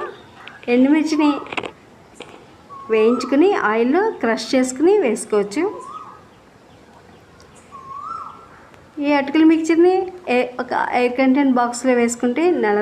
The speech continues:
రోజుల వరకు ఫ్రెష్గా తినవచ్చు. అంతేనండి, చాలా సింపుల్గా అటుకుల మిక్చర్ ఎలా చేస్తానో చూసారు కదా. మరి ఈ వీడియో మీకు నచ్చితే లైక్ చేయండి, మీ friends and family మెంబర్స్కి షేర్ చేయండి.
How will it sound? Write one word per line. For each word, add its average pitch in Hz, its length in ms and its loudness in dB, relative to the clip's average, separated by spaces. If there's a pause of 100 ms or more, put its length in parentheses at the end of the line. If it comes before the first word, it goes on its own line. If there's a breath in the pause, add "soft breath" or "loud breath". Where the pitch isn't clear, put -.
రోజుల 233 300 2
వరకు 247 240 -4 (180)
ఫ్రెష్గా 214 420 -2 (320)
తినవచ్చు. 190 480 0 (1500 loud breath)
అంతేనండి, 220 540 2 (240)
చాలా 202 260 -2 (100)
సింపుల్గా 277 460 2 (340)
అటుకుల 214 360 -2
మిక్చర్ 220 340 -2
ఎలా 202 140 0 (100)
చేస్తానో 214 460 2 (100)
చూసారు 254 380 -6
కదా. 349 160 0 (640 loud breath)
మరి 196 180 0 (220)
ఈ - 100 2
వీడియో 339 320 4
మీకు 320 220 0
నచ్చితే 311 300 -2 (120)
లైక్ 208 260 -2
చేయండి, 277 280 0 (320)
మీ 262 100 -2 (100)
friends 294 300 4
and 302 180 2
family 285 380 0
మెంబర్స్కి 285 500 -4 (440)
షేర్ 208 340 -6
చేయండి. 190 360 -2